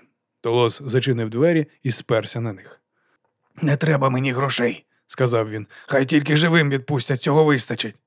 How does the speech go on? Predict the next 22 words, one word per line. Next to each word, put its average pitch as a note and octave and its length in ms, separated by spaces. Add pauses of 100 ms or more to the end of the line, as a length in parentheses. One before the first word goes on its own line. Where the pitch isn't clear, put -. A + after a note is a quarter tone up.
(460)
"Вам D#3+ 300
гема D#3+ 340
що C3+ 180
перейматися", D3 880 (420)
завів A#2 360
своє A2 280
Бескид. - 480 (880)
"Ти G#3 120
не G#3 120
міг A#3 200
би F#3 100
нормально F3 460
говорити, D#3 400
Бескиде?" C3+ 500 (480)
попросив A#2+ 440
Паді. G#2 360 (640)
"Я C3+ 200
казав, C#3 380
вам C#3+ 240
нема C#3+ 300
чого C#3 240
перейматися, C#3+ 840